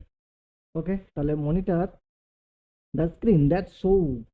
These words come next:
what you are doing on the computer। আমরা কম্পিউটারে কি কাজ করছি সেটা দেখানোর কাজই হচ্ছে মনিটর, ঠিক আছে? কারণ আমরা লিখে যাচ্ছি, কোনো কিছু টাইপ করছি বা কোনো কিছু এডিটিং করছি বা কোনো কিছু লিখছি, সেগুলো সব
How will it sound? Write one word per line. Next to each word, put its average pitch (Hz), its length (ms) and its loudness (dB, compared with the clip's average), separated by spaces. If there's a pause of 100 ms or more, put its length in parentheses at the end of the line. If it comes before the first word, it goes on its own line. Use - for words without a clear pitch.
(140)
what 175 340 -6
you 185 140 -2
are 180 320 -2
doing 151 520 2
on 139 160 0
the 170 100 -2
computer। 160 480 -6 (480)
আমরা 190 260 -2
কম্পিউটারে 214 560 -4
কি 220 180 -6
কাজ 156 360 -6
করছি 139 480 -6 (160)
সেটা 180 240 -6
দেখানোর 170 500 -2
কাজই 180 280 -4
হচ্ছে 175 340 -4 (580)
মনিটর, 139 420 2 (720)
ঠিক - 100 -8
আছে? 214 240 -6
কারণ 170 560 -4 (480)
আমরা 185 240 -2
লিখে 180 340 2
যাচ্ছি, 214 280 -2
কোনো 190 180 -2
কিছু 180 180 -6
টাইপ 175 320 -2
করছি 185 380 -4
বা 160 120 -2
কোনো 151 180 -4
কিছু 147 260 -4 (260)
এডিটিং 185 340 0
করছি 185 340 -4
বা 160 120 -2
কোনো 147 200 -4
কিছু 151 240 -4
লিখছি, 185 460 -2
সেগুলো 196 360 -4
সব 190 340 -8